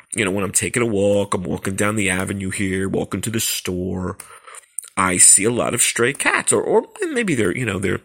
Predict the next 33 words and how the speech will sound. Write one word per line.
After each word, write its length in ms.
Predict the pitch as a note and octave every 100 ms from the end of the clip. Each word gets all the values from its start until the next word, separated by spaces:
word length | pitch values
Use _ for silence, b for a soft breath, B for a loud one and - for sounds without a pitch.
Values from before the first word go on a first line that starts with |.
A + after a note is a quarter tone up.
| B B B B -
they're 100 | G2+
just 260 | G#2 -
cats, 380 | - E2+ C2 -
neighborhood 380 | F#2+ F#2 F2+ E2+
cats, 240 | F2 D2+
house 320 | - F2+ - -
cats. 480 | F2 - - - - - B B B B B -
And 220 | B2+ A#2
they 160 | B2 -
invariably 1080 | A#2+ A#2 A2+ D3 G3+ D3 F#2 F2+ D2 D2+ B B
react 800 | - A2 A2+ B2+ B2 - - - - -
to 100 | -
the 100 | G#2+
walking, 460 | G#2 B2 C#3 G#2+ F#2
to 160 | -
you 80 | G2+
walking 380 | G2 G#2+ - G2
up 160 | -
behind 320 | - - C#3 A2+
them 100 | G#2+
by 140 | G#2
running 440 | F#2+ F#2+ F#2+ D#3
away 300 | G3 B2+ A2+ -
and 160 | G#2
then 160 | G#2+ A2+
turning 560 | - - G3 A#3+ A#3
quick 360 | - - D#3+ -
and 160 | A#2 A2
running 300 | G#2+ G2+ G2+ B B B B B -
just 460 | - G#3 - -
like 160 | - -
the 80 | G3+
Bigfoot. 540 | G#3+ A#3 - - -